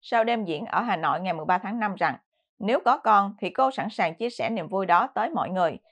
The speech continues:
chẳng có gì phải giấu giếm. Trong một bài viết trên Facebook ngày hai mươi sáu tháng tư, cô ca sĩ nói rằng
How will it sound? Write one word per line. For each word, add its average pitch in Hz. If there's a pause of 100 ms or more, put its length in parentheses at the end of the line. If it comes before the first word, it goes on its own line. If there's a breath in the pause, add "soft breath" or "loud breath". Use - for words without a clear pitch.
(160)
chẳng 160
có 302
gì 208
phải 143
giấu 185
giếm. 214 (760)
Trong 277
một 185
bài 170
viết 277
trên 214
Facebook 202
ngày 180
hai 208
mươi 196
sáu 208
tháng 240
tư, 202 (340 soft breath)
cô 254
ca 254
sĩ -
nói 220
rằng -